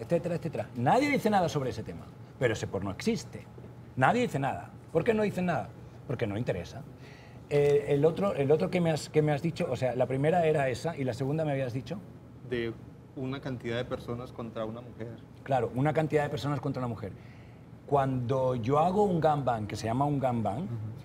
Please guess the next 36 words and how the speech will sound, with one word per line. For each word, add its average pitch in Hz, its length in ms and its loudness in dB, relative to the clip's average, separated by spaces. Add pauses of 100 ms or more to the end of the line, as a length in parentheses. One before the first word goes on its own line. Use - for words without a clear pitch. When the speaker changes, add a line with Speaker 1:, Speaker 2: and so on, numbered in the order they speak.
(260)
Speaker 1:
nunca 170 500 4
en 113 80 0
la 113 100 4
vida, 143 380 2 (140)
en 113 160 0
la 107 120 2
industria 143 400 2
del 123 160 0
porno, 135 420 -4 (300)
puedes 139 320 2
fingir 135 560 0 (720)
una 156 280 4
violación. 107 440 -2
Speaker 2:
Ujú. - 380 -12 (100)
Speaker 1:
Es 117 120 -2
prohibido. 123 560 -2 (580)
Yo 120 120 0
no 151 100 2
puedo 160 500 2 (600)
imitar 123 580 2 (640)
una 131 160 2
acción 123 280 0
de 113 80 0
violación 110 480 -2
a 101 40 -4
una 98 160 -6
chica. - 240 -8
Es 92 80 -8
prohibido, 120 400 0
no 107 140 -2
puedes 117 280 4
vender 107 260 0
ese 104 140 -4
producto, 101 420 -2
es 95 120 -4
ilegal. 101 400 0